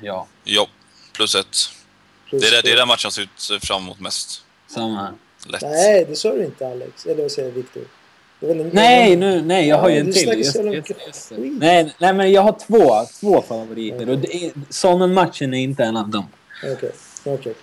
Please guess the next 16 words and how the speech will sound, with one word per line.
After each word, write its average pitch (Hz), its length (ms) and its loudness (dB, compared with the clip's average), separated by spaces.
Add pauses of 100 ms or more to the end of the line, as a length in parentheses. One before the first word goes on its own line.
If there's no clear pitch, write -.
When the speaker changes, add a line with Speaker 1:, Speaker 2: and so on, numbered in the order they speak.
(480)
Speaker 3:
Men 196 200 4
vi, 208 80 6
Speaker 1:
Cliff-, 220 220 8
Speaker 3:
vi, - 60 2
Speaker 1:
cliffhanger. 208 600 4
Speaker 3:
ja, 160 260 0
vi 190 60 2
återkommer 190 460 2
till 175 140 -4
din, 147 220 -4
eh, 135 240 -6 (340)
andra 151 180 -4
favoritmatch. 127 680 -6 (2250)
Ja, 240 220 6
Alex, 147 520 0
vad, 196 500 2